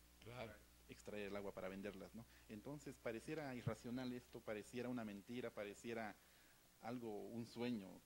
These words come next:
Speaker 2: un mal sueño, pero sin embargo lo estamos viendo. Está pasando en América Latina, está pasando en la India, está pasando en, en África. Grandes empresas transnacionales se están apoderando de un recurso vital, este, que atenta incluso contra la humanidad misma.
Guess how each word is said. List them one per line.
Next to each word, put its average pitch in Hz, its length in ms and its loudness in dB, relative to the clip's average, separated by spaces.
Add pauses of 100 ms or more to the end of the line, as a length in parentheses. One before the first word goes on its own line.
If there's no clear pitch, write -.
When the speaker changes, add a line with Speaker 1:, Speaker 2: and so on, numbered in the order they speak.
Speaker 2:
un 110 100 0
mal 120 180 4
sueño, 113 420 2 (460)
pero 101 460 2 (180)
sin 107 140 0
embargo 110 340 4
lo 101 60 2
estamos 113 280 -2
viendo. 98 260 -2 (240)
Está 123 200 -2
pasando 120 480 2
en 107 140 0
América 107 360 -2
Latina, 127 540 0
está 110 180 0
pasando 107 440 2
en 101 120 -2
la 101 140 2
India, 123 400 2
está 113 180 -4
pasando 110 440 0
en, 101 140 -6 (360)
en 104 160 0
África. 135 560 0 (400)
Grandes 123 400 6
empresas 117 400 0
transnacionales 104 880 -4
se - 80 -10
están 110 260 -4
apoderando 101 600 -2
de 95 100 -2
un 107 260 -2 (120)
recurso 107 420 -6
vital, 110 360 -2 (840)
este, 95 300 -8
que - 160 -4
atenta 151 320 -2
incluso 123 360 -6
contra 95 280 -6
la 92 80 -4
humanidad 95 380 -6
misma. 104 280 -4